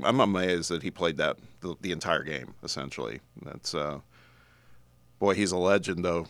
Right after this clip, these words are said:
with Kentucky fans. They, uh, they, they love that kid, love him.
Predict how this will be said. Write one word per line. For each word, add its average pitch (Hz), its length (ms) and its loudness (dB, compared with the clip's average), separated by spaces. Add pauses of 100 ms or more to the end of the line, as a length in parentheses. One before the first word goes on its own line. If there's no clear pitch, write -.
(260)
with 90 220 -8
Kentucky 82 460 -4
fans. 80 400 -6
They, 80 340 -6
uh, 78 280 -4 (680)
they, 85 220 -2
they 85 240 -2
love 82 680 -2
that 65 240 -4
kid, 65 400 -8
love 82 380 -4
him. 73 340 -8